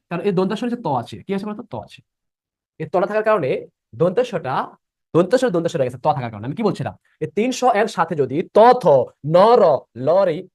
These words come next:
যুক্ত থাকে, তাহলে দন্তাস হয়ে যাবে। বাস। দীর্ঘার কি হয়ে যাবে? তো রস্বীকার হয়ে যাবে। তো বাকি যা আছে, ঠিক এভাবে লিখে দাও। বুঝতে পারছো? হঠাৎ থামবে যেখানে, হসন্ত হবে সেখানে। থামবে যেখানে, হসন্ত হবে সেখানে।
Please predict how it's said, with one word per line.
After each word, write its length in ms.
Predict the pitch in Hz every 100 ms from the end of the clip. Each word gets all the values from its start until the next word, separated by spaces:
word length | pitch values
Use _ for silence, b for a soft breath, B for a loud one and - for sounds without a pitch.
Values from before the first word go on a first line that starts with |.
| 107
যুক্ত 200 | 156 202
থাকে, 200 | 214 233
তাহলে 240 | - 147
দন্তাস 240 | 135 117 -
হয়ে 100 | 95
যাবে। 140 | 82 _ _
বাস। 260 | 196 - - _ _ _ _ -
দীর্ঘার 260 | 127 202 226
কি 60 |
হয়ে 80 | 240
যাবে? 120 | 233
তো 80 | 233
রস্বীকার 300 | 160 147 123
হয়ে 100 | 98
যাবে। 140 | 78 _ _ _ _
তো 60 | -
বাকি 220 | 117 139
যা 140 | 196 202
আছে, 200 | - 214
ঠিক 140 | -
এভাবে 180 | 135 123
লিখে 180 | 113 104
দাও। 140 | 92 - _ _ _ _ _ _ _ _ _ _ 139
বুঝতে 160 | 139
পারছো? 240 | 160 160 180
হঠাৎ 240 | 151 165 - _ _ _ _ _ _ _ _ _
থামবে 240 | 170 175 202
যেখানে, 180 | 196 226
হসন্ত 180 | 165 143
হবে 80 |
সেখানে। 220 | 127 104 85 _ _ _ _ _ _ _ _ _ _ _ _ _ _ _ _ _ _ _ _ _ -
থামবে 320 | 170 185 190 202
যেখানে, 420 | 165 170 185 202 262 _ _ _ _ _ _ -
হসন্ত 280 | 160 220 240
হবে 240 | 208 175 170
সেখানে। 360 | 160 - 110